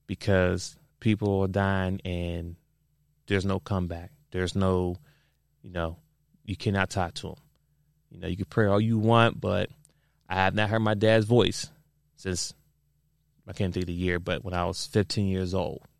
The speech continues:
hasn't been back. So with that being said, once they're gone, they're gone. And there's no,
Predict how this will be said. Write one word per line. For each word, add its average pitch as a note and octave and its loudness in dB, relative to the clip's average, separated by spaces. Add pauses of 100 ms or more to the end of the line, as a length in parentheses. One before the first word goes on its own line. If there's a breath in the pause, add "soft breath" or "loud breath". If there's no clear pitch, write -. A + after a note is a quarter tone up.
(100)
hasn't F#2+ 0
been F#2 0
back. F2+ -4 (760)
So F2+ -4
with F#2 0
that G#2 6
being G2 0
said, F#2+ 0
once G2+ -2
they're G#2+ 0
gone, G#2+ 0
they're F2 -6
gone. - -2 (460)
And E2+ -6
there's F#2 2
no, A2+ 6